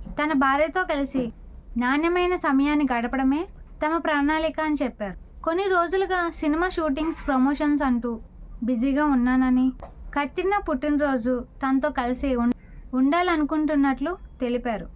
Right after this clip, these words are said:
ఇటీవల జరిగిన అనంత్ అంబానీ, రాధికా మర్చెంట్ల పెళ్లి వేడుకలలో వీరిద్దరూ కలిసి పాల్గొన్నారు. ఇక బ్యాడ్ న్యూస్ సినిమా విషయానికొస్తే,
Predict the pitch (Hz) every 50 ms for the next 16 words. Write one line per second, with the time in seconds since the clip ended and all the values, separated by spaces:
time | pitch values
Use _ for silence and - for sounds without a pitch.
0 | - - - - - - - - 262 254 254 359 381 403 427 415 415 370 370 320
1 | 311 294 277 269 262 254 247 226 233 - - 226 247 285 320 311 - 330 311 302
2 | 302 294 285 285 285 277 262 262 - - - - - - - - - 240 247 247
3 | 269 269 262 294 - 381 381 370 339 302 - - 294 269 254 254 254 233 226 226
4 | 226 - 254 254 277 311 320 294 269 254 254 262 262 269 254 247 247 254 285 330
5 | 339 - - - - - - 285 302 302 311 285 240 320 330 359 - 330 302 285
6 | 285 349 - 320 262 240 226 233 233 226 220 202 185 185 - - - - - -
7 | - - 262 - 330 311 262 294 269 277 302 330 381 415 392 - 381 320 320 320
8 | 330 302 294 262 - 285 277 277 277 262 269 254 254 - - 320 339